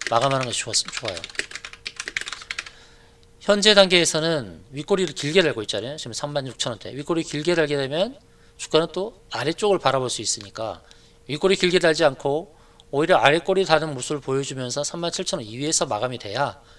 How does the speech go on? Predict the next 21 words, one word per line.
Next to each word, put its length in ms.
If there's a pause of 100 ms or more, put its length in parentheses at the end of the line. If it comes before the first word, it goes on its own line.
(220)
다음 240
상승을 640 (360)
노려볼 340
수 140
있는 280
것입니다. 400 (460)
물론 180
중기적으로는 800 (420)
이 80
차 120
전지 240
음극재 380
소재와 340
관련하여서, 840 (360)
어, 100
주가 760 (120)
상승을 360
기대해 160
볼 100
수 80
있으나 400